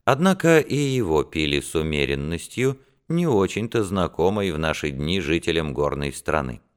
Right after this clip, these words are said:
Только когда все насытились, был провозглашён первый тост в поминание покойного вождя. И тогда прошёл по рядам тихий ропот славословия,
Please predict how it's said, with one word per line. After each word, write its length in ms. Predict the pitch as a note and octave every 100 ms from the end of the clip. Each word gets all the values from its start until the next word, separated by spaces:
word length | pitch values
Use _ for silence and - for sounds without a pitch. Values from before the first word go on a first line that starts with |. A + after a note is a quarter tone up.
| _ _ _ _ _ -
Только 360 | G2+ F#2+ -
когда 380 | E2+ F2+ D#2+ D#2+
все 320 | - - D#2+
насытились, 920 | C#2 B1 - C3 C3+ D3+ D3 D3 - - _ _ _ _
был 380 | - D#2 E3 F3+
провозглашён 1160 | - G2+ F2+ E2 C#2 C#2+ D2+ - - C3+ C#3+ C3+
первый 680 | - - A2+ A2+ G2 G#2+
тост 640 | G#2 - F2 D2 - - - _ _ _
в 120 | -
поминание 720 | - F#2+ G2 F2+ F#2 F2+ E2
покойного 760 | - C#2 - E2 F2 E2 D#2 D#2
вождя. 500 | D#2+ D#2 D2 C#2+ A#1 _ _ _ _ _ _ _ _ _ -
И 120 | F2+
тогда 600 | D#2+ D2 C2 A#1 D#2+ C3+
прошёл 580 | D3+ F#2+ F2 - F2+ A2+
по 140 | -
рядам 520 | D#2 D2 C2 F#2 A#2+ A#2
тихий 560 | - A2 G#2+ F2 D2+
ропот 400 | C2+ G2 - F#2+
славословия, 1160 | - E2+ D#2+ D2+ D2 - F2 A#2+ F2 C2+ B1 A1